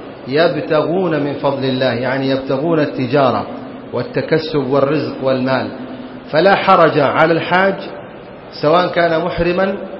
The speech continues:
أو انتهى من أعمال الحج أن يبتغي من فضل الله عز وجل في أمر التجارة أو التكسب أو الرزق، بحيث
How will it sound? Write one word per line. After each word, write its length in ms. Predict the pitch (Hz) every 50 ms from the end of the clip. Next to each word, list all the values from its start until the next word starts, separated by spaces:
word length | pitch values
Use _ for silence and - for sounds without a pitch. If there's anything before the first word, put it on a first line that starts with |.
| - - - - - - - -
أو 180 | 160 175 180 175
انتهى 420 | 170 165 - 185 175 156 160 156
من 380 | 156 156 147 143 131 - - -
أعمال 360 | 135 135 143 156 160 160 156
الحج 300 | 151 143 - 190 202 190 - - - - - - - - - - -
أن 220 | 165 190 196 190 170
يبتغي 600 | 170 175 165 170 - 196 196 180 180 170 165 156
من 160 | 151 156 151
فضل 280 | - - 175 175 156 156
الله 180 | 151 151 156
عز 360 | 151 139 127 143 143 123 123 135
وجل 440 | 135 135 135 165 170 175 170 - - - - - - - - - -
في 240 | 147 151 151 147 151 151 - 147
أمر 320 | 151 160 156 143 - - -
التجارة 760 | - - - 131 120 113 151 160 165 160 147 160 160 175 131
أو 120 | 135 131
التكسب 640 | 123 - - 135 120 - 165 - - - 156 139 143
أو 140 | 135 131 135
الرزق، 380 | 143 160 170 147 143 135 - 131
بحيث 400 | 139 135 - - 196 202 196 185